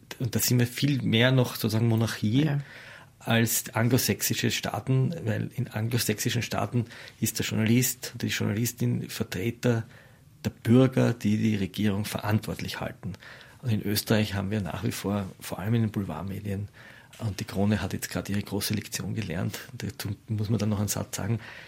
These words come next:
Speaker 1: sind Journalisten die Berichterstatter des Hofes.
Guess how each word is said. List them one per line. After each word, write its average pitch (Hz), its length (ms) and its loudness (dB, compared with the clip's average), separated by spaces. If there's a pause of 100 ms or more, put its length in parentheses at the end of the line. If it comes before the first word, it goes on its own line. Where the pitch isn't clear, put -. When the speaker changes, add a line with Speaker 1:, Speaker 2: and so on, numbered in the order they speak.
(320)
Speaker 1:
sind 110 200 -4
Journalisten 107 480 2
die 104 300 0 (240)
Berichterstatter 107 640 2
des - 240 -4
Hofes. - 480 -4